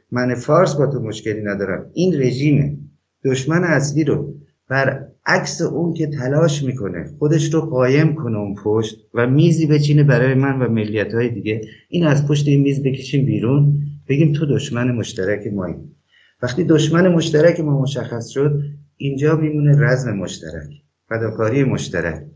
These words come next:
و مبارزه ادامه پیدا می‌کنه تا سرنگونی. اما جامعه ایران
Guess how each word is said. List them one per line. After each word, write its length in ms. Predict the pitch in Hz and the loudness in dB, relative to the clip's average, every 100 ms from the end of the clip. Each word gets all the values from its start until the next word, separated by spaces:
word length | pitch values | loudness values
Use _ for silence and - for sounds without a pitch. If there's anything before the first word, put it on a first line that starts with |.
| _ _ _ | _ _ _
و 320 | 110 113 123 127 - - _ | 0 0 0 -4 -12 -20 _
مبارزه 760 | 113 110 110 110 117 143 143 143 | -4 -2 0 0 2 4 4 0
ادامه 380 | 110 107 104 135 | -2 0 0 2
پیدا 340 | 147 131 127 123 | 2 2 2 0
می‌کنه 400 | 123 120 117 117 | -4 -6 -6 -4
تا 100 | 139 | -4
سرنگونی. 800 | 135 95 87 87 82 85 87 - - _ - | -2 -2 -4 -4 -6 -8 -8 -14 -20 _ -2
اما 220 | 160 160 | 2 2
جامعه 500 | 139 135 131 131 151 | 4 4 4 2 2
ایران 480 | 139 120 117 120 | 2 0 -2 -4